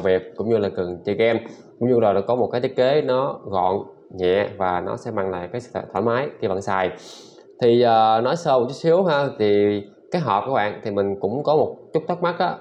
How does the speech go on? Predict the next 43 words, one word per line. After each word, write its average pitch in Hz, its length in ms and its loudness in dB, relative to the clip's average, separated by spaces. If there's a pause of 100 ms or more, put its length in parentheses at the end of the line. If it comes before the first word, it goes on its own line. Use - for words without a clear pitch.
(380)
là 104 120 0
mặc 104 200 -2
dù 104 260 2
á 139 160 2
là 98 460 0 (520)
phiên 127 160 2
bản 110 280 0
G 117 60 2 (220)
ba 104 100 2
lẻ 107 100 0
bốn 131 260 0
Lightspeed 127 380 0 (180)
White, 113 400 2 (420)
nhưng 117 240 2
mà 101 140 2
mình 95 100 0
thấy 127 140 0
trên 117 140 0
mạng 95 260 0
á 127 120 2
là 104 140 0
có 131 540 0
những 107 120 -6
cái 139 100 -2
hộp 95 260 -2
á, 139 160 -2
nó 143 160 0
lại 98 140 2
là 101 60 0
màu 95 120 -4
xanh, 113 280 -2 (360)
còn 92 160 -6
cái 123 100 -10
hộp 98 100 -2
mình 92 100 -2
mua 117 280 2
á 143 140 -2
thì 98 60 -2
nó 95 120 -2
lại 117 140 0
là 95 60 -4
màu 92 120 -4
xám 131 360 -4